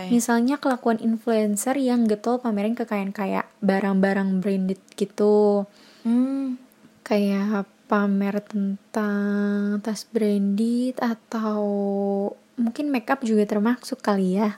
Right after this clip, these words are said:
Speaker 2: kalau misalkan buat
Speaker 1: Hmm.
Speaker 2: cewek.
Speaker 1: Iya, iya, benar-benar.
Speaker 2: Nah,
Speaker 1: Tas gitu ya?
Speaker 2: iya, benar. Selain soal kekayaan, gak sedikit juga yang sering flexing pencapaian prestasinya di media sosial.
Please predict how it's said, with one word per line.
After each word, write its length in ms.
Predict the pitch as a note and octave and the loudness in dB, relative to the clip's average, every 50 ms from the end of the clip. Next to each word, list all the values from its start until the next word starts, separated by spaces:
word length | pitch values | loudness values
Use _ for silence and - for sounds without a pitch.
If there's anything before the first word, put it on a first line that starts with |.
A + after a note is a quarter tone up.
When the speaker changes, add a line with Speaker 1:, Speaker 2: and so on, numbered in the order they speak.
| - | -8
Speaker 2:
kalau 240 | - - G#3 G#3 G#3 | -8 -4 0 0 0
misalkan 380 | G3+ G3+ G3+ A3 G#3+ G3+ G3+ G#3+ | 0 0 0 -2 -2 -2 0 2
buat 160 | B3+ D4+ E4 | 2 0 0
Speaker 1:
Hmm. 80 | E4+ | 0
Speaker 2:
cewek. 480 | C4+ G3 G3 G3 G3+ G3+ G3+ G3+ G3 G3+ - _ _ _ _ _ _ _ - - - - - | 0 0 0 2 2 2 2 2 0 -2 -6 _ _ _ _ _ _ _ -20 -20 -16 -10 -6
Speaker 1:
Iya, 160 | G#3 G#3 G3+ | -2 -2 0
iya, 140 | G3 F#3+ F#3+ F3+ | 0 0 -2 -4
benar-benar. 380 | F3+ F3+ F3+ F3 E3+ F3 E3 E3+ | -4 -6 -8 -8 -8 -8 -6 -2
Speaker 2:
Nah, 240 | A3+ A#3 A3+ A3 | 0 2 2 4
Speaker 1:
Tas 320 | G#3+ G#3 G3+ G3+ G#3 G#3 - | 6 6 6 6 4 2 -2
gitu 220 | - G3+ F#3+ - | -6 -6 -2 -2
ya? 160 | F3 E3+ F3+ | -2 -2 0
Speaker 2:
iya, 320 | - C4 C4 B3+ A#3 A3 A3 | 2 4 6 6 6 6 4
benar. 960 | A3 A3+ A3+ A#3 A#3+ A#3+ A#3 A3 A3 G#3+ G#3 G3+ G3+ G3 G3 G3 F#3+ F#3+ F#3+ - - - - - | 4 2 2 2 2 4 4 4 4 2 2 2 0 0 -2 -2 -2 -4 -4 -6 -10 -16 -16 -8
Selain 320 | - - A#3+ A3+ A#3 A#3 | -4 -2 0 0 0 0
soal 180 | A#3 B3+ A#3+ A#3+ | 0 -2 -2 -2
kekayaan, 960 | A#3+ B3 A#3+ - A#3+ A3 G#3+ G#3 G3+ - - - G#3 G3+ G#3 A3 B3 C#4 C#4 | -2 -4 -6 -4 -2 -2 -2 -2 -2 -4 -4 -4 0 2 2 2 2 2 2
gak 100 | C4+ B3+ | 0 0
sedikit 300 | - B3 A#3+ A3+ A#3+ A3 | 2 0 0 0 0 -2
juga 320 | - - G#3 G3 B3 C4 | -2 -2 -2 0 0 0
yang 100 | C#4 C#4 | 0 0
sering 300 | C4 - A#3 A3+ A3+ A#3 | -2 -2 -2 -2 -2 -2
flexing 640 | A#3 - - B3 A#3 A3 A3 - - - A#3+ A#3+ B3+ | -4 -6 -6 -4 -4 -4 -4 -6 -6 -4 -4 -4 -4
pencapaian 720 | B3+ - A#3 A3+ A3 A#3 A3 G#3+ - A3+ G#3+ A3 A#3 B3+ | -4 -4 -4 -4 -2 -4 -6 -6 -4 -4 -4 -2 -4 -4
prestasinya 960 | B3+ - B3+ A3+ A3 - - - A3+ A3 G#3+ - - A3+ G#3+ G#3+ A3 B3 B3+ | -6 -6 -6 -6 -8 -8 -10 -8 -6 -6 -6 -4 -4 -2 0 0 0 0 0
di 160 | B3+ A3+ A3+ A3+ | 0 0 -2 0
media 720 | A3 A3 A3 G#3 G3+ F#3+ G3 G3+ G3+ G3+ G#3 G#3+ A3 A3 | 0 0 0 0 0 0 -2 -2 0 2 2 2 2 0
sosial. 1400 | A3 - A3 G3+ G3+ G3+ - - - G#3 G3 G3+ G3 G3 G3 F#3+ F#3 F#3 F#3 F#3 F#3 F3+ F#3 F3+ F3+ F3+ F#3 | -2 -4 -4 -4 -2 -2 -2 -2 0 0 0 0 0 0 0 0 0 0 -2 -2 -2 -2 -2 -4 -4 -4 -6